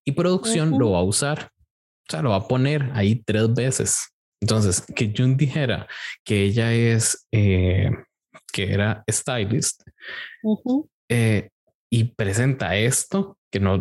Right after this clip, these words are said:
Speaker 1: no lo pudo arreglar de ninguna manera, que se tapaba con ese buque, que la peluca estaba bonita por sí sola, pero con esto no, eh, los aretes, lo que se puso al lado, no, no, era, era demasiado, no se veía bien. Se sentía incómoda,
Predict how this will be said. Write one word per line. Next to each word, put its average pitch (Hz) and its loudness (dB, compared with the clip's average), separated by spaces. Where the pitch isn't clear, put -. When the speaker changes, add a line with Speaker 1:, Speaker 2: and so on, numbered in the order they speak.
Speaker 1:
no 110 2
lo 120 -2
pudo 139 2
arreglar 120 0
de 143 0
ninguna 117 2
manera, 131 2
que 120 -2
se 104 -2
tapaba 104 -4
con 127 2
ese 135 4
buque, 143 0
que 113 0
la 101 -2
peluca 101 -2
estaba 117 0
bonita 123 2
por 131 0
sí 120 2
sola, 143 -2
pero 104 0
con 98 0
esto 104 -2
no, 120 2
eh, 107 0
los 101 2
aretes, 135 0
lo 107 -2
que 110 0
se 104 0
puso 101 -2
al 123 2
lado, 123 0
no, 101 0
no, 101 2
era, 107 -2
era 113 0
demasiado, 120 2
no 110 2
se 117 0
veía 110 2
bien. 110 2
Se 107 -2
sentía 98 0
incómoda, 123 0